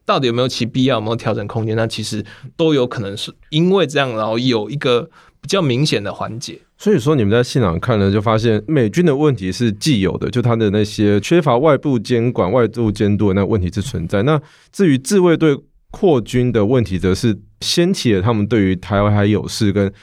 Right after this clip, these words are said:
Speaker 2: 掀起当年对战争的一些恐惧嘛。
Speaker 1: 对，状况有点，有点奇妙啦。对于冲绳本岛来讲好了，就他们在过去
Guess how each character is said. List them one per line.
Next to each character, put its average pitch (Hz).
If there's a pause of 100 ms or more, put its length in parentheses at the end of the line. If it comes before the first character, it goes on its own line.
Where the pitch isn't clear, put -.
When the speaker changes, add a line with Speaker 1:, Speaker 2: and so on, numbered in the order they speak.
(180)
Speaker 2:
掀 -
起 107
当 107
年 98
对 101
战 95
争 92
的 92
一 92
些 95
恐 - (100)
惧 104
嘛。 82
Speaker 1:
对， 127
状 240
况 214
有 139
点， 131
有 107
点 170
奇 -
妙 113
啦。 92
对 151
于 113
冲 151
绳 110
本 110
岛 110
来 87
讲 -
好 -
了， -
就 127
他 135
们 139
在 143
过 139
去 131